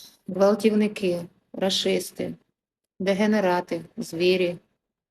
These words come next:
терористи. Якби ж все наше горе повернулось на вас, шакали,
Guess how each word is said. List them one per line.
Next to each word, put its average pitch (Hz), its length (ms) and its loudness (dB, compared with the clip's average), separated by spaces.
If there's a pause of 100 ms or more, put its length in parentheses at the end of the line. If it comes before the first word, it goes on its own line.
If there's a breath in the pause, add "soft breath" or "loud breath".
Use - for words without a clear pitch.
(460)
терористи. 185 800 2 (1900)
Якби 196 360 4
ж 240 80 0
все - 180 -2
наше 196 320 2
горе 180 520 2 (300)
повернулось 202 880 6 (140)
на 202 160 2
вас, 190 520 2 (440)
шакали, 165 680 -2